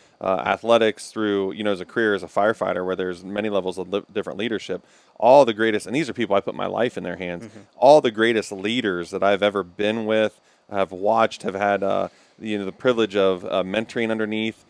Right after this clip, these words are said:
Speaker 1: and working for, all carried a very large mass of humility.
Speaker 2: You're right.
Speaker 1: Um, and those were the guys that were the easiest to serve for,
Speaker 2: Right.
Speaker 1: easiest to work for, easiest to sacrifice for.
Speaker 2: For sure.
Speaker 1: Um, and I think it's the number one quality, in our opinion,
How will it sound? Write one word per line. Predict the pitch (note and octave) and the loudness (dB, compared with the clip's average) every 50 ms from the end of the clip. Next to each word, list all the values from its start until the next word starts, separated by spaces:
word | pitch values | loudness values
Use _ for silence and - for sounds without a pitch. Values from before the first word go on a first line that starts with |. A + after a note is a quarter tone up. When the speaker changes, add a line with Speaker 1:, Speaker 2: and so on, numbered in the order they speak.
| _ _ | _ _
Speaker 1:
and | - G#2 F#2+ F2+ | -12 -10 -6 0
working | E2+ A2+ D3+ - - G#2+ G2 | 0 0 0 0 -2 -10 -8
for, | F2+ - G2+ G2 F#2+ F#2+ F#2+ F#2+ - _ _ _ _ _ _ _ _ | -6 -4 -2 -2 0 0 -2 -4 -6 _ _ _ _ _ _ _ _
all | - A2 A#2 B2 B2 B2 B2 | 2 4 6 8 8 6 4
carried | - - - C3 A#2 A2+ A2 G#2+ G2+ | 2 -4 -4 -2 0 0 0 -2 -2
a | G2+ G2 | -4 -4
very | F#2+ F2+ F2+ G2+ G2+ G#2+ G#2+ G#2+ | -4 -2 0 0 2 2 0 -2
large | G#2 G2 G2 F#2+ G2 G2 G2 G2+ G2+ G2+ F#2+ F#2+ F#2 F2+ F2+ F2+ F2+ - - - _ - | -2 -4 -4 -2 0 2 4 4 4 2 2 0 -4 -6 -10 -14 -16 -16 -18 -18 _ -12
mass | - F#2 F#2+ F#2+ F#2 F#2 E2+ - - - | -6 -4 -2 -2 -2 -4 -6 -10 -12 -6
of | - F#2 F#2 F2+ F2+ F2 E2 - _ _ | -4 -2 0 0 -2 -4 -6 -12 _ _
humility. | _ - G2+ F#2+ G2+ F#2+ F2+ E2+ - G2+ - | _ -10 -6 -4 -4 -4 -4 -6 -10 -14 -12
Speaker 2:
You're | - A#2 | -8 -6
right. | B2 A2+ - _ _ _ - | -6 -6 -8 _ _ _ -6
Speaker 1:
Um, | F#2+ F#2+ F#2+ F#2 F#2+ F#2 - - | -4 -2 -2 -2 -4 -6 -8 -8
and | G2+ G2 G2 F#2+ | -6 -6 -6 -4
those | F#2+ A2 A#2 A#2+ A2+ A#2+ | 0 2 2 2 2 0
were | A#2+ | -4
the | G#2 G2+ | -2 -2
guys | G#2 G2+ G#2 G2+ F#2+ | 0 0 0 0 -2
that | G2+ | -4
were | F#2 | -8
the | F#2 E2+ | -8 -10
easiest | E2 G#2 A2+ G#2+ A2 A#2 A2+ - - | -10 -10 -10 -8 -8 -8 -8 -8 -10
to | - | -12
serve | - - G#2 G2+ F#2+ | -8 -6 -6 -6 -6
for, | - - G#2 G2+ G2+ G2+ | -4 -4 -2 -2 -2 -2
Speaker 2:
Right. | G#2 F#2 - - _ _ - | -4 -8 -12 -14 _ _ -8
Speaker 1:
easiest | - A#2+ G#2+ A2+ A2+ G#2 - | -6 -6 -4 -4 -6 -6 -2
to | G#2+ | -2
work | G#2 G#2 - | -2 -2 -2
for, | - - | -2 -4
easiest | C#3 E3 D3 C#3+ B2+ - - | -4 -4 -2 -2 -4 -4 -6
to | F#2+ | -8
sacrifice | - - A#2 B2 D3+ - - G#2+ - - - - - - | -4 0 0 2 0 0 -2 -6 -6 -6 -8 -8 -10 -12
for. | - - F2+ F2+ - | -12 -10 -8 -8 -8
Speaker 2:
For | B2+ A2+ | -8 -10
sure. | - - B2 A#2 G2+ - | -8 -8 -8 -8 -8 -6
Speaker 1:
Um, | - - G#2 G2+ G2 F#2+ G2 - - - | -2 0 0 0 0 -2 -6 -10 -10 -6
and | - A#2+ A2 | -2 0 0
I | A2 | 0
think | G#2 - C3+ C3 A#2+ | 0 0 -2 -2 -2
it's | B2 A2+ - - | -2 -4 -4 -4
the | - G#2+ | -4 -4
number | G#2 G#2+ A2 A2+ A#2+ A#2+ B2 B2 A#2+ A2 A#2 A2+ A2 | -4 -4 -2 2 2 2 2 2 0 0 0 2 2
one | G#2+ G2+ G2 G2 G#2+ A2 A2 G#2+ G#2 G2 | 0 -2 -2 0 0 2 2 0 -2 -4
quality, | - - - B2 A#2+ G#2+ G2+ F#2+ G2 G2+ - - | -4 0 2 4 4 4 4 2 -2 -6 -6 -6
in | G#2 G2 | -4 -4
our | F#2+ F#2+ F#2+ G2+ | -2 -2 -2 -2
opinion, | G#2+ - - D#3 D#3+ B2 G2 F#2+ F#2 G2+ A#2 | -2 -2 -2 -4 -4 -4 -4 -6 -8 -10 -12